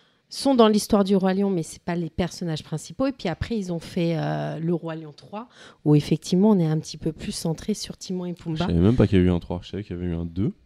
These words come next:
Speaker 1: Ouais, non, le trois, le trois, c'est vraiment, en fait, et c'est, et c'est, c'est hyper, quoi. Moi, j'adore le trois plus que les deux, les deux autres, parce que, en fait,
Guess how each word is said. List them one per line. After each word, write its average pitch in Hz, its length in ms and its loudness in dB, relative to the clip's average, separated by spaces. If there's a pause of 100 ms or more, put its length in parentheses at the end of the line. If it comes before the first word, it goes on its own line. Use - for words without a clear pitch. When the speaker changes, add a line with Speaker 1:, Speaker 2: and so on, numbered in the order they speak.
(280)
Speaker 1:
Ouais, 240 240 4
non, 285 160 4
le 269 160 6
trois, 269 360 -6
le 233 140 0
trois, 294 260 -2
c'est 262 180 -2
vraiment, 247 600 0
en 226 40 0
fait, 269 420 -4 (360)
et 196 100 2
c'est, 220 240 -2
et - 140 -10
c'est, 175 240 -6
c'est 185 320 -6
hyper, 254 360 -2 (100)
quoi. 170 160 0
Moi, 185 280 2
j'adore 208 380 4
le 202 120 6
trois - 260 -2
plus 262 400 -4
que - 120 -2
les 180 140 0
deux, 156 200 -8
les 180 220 -4
deux 165 260 2
autres, - 240 -2
parce - 240 -2
que, 185 160 -2 (460)
en 185 100 0
fait, 277 300 -2